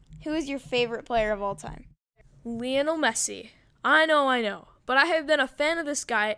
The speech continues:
Speaker 2: ever since I heard about him at age five, which is kinda weird. But he is really magical, and he has done some pretty astonishing things on the soccer field. He's won six Ballon d'Ors.
Speaker 1: What is a Ballon d'Or?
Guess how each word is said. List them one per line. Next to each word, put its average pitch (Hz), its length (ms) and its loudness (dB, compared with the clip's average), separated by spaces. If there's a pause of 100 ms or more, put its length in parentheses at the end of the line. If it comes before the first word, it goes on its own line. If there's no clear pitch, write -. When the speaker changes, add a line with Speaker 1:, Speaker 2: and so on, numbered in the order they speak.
Speaker 2:
ever 254 220 -2
since 247 300 -6
I 233 80 -4
heard 226 260 -6
about 185 260 -8
him 185 200 -18 (200)
at 247 260 -2 (100)
age 262 340 -4
five, 185 460 -6
which 220 240 -8
is - 320 -8 (400)
kinda 233 360 -4
weird. 190 300 -12 (800)
But 254 220 2 (100)
he - 200 2
is 339 220 4
really 269 380 0
magical, 233 720 -4
and 233 160 -8
he 285 160 -8
has 277 200 -2
done 254 200 -4
some 233 160 -8
pretty 302 280 -6
astonishing 269 580 -4
things 240 300 -8
on 220 120 -8
the 214 80 -12
soccer 226 360 -8
field. - 340 -14 (260)
He's - 220 -12
won 311 160 0
six - 320 -2
Ballon 349 380 2
d'Ors. 196 480 -8 (420)
Speaker 1:
What 381 160 -8
is 571 160 -2
a 349 80 -2
Ballon 208 360 -6
d'Or? 202 300 -12